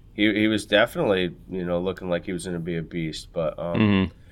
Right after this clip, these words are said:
Speaker 2: He's
Speaker 1: that
Speaker 2: a
Speaker 1: being
Speaker 2: sneaky
Speaker 1: said, I'll
Speaker 2: guy.
Speaker 1: sli-, yeah, he's sneaky. He could be one of those, like,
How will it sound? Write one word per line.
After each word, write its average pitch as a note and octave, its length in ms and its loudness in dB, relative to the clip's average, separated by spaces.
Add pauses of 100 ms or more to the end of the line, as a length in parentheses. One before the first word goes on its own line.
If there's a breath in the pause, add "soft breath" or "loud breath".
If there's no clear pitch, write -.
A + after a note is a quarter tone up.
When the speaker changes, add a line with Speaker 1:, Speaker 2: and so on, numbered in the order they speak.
(440 soft breath)
Speaker 2:
He's B2+ 140 4
Speaker 1:
that E3+ 80 10
Speaker 2:
a E3 40 6
Speaker 1:
being D#3+ 120 8
Speaker 2:
sneaky C3 140 8
Speaker 1:
said, C3 220 10
I'll C3 60 8
Speaker 2:
guy. F#2 80 8
Speaker 1:
sli-, G#2+ 240 6 (720)
yeah, F#3+ 300 8
he's E3+ 180 6
sneaky. B2 440 -2
He G#2 120 2
could B2 200 -2
be C3+ 160 4
one A#2+ 200 6
of A2+ 120 4
those, G#2 240 6
like, G#2 360 4